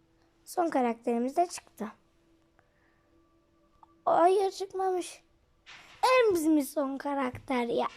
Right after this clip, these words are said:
Ems çıkmış. Şimdi arkadaşlar,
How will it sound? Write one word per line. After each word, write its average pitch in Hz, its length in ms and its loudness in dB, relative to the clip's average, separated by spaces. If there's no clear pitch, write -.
Ems 370 440 0
çıkmış. - 680 -6
Şimdi 311 220 2
arkadaşlar, 294 1120 0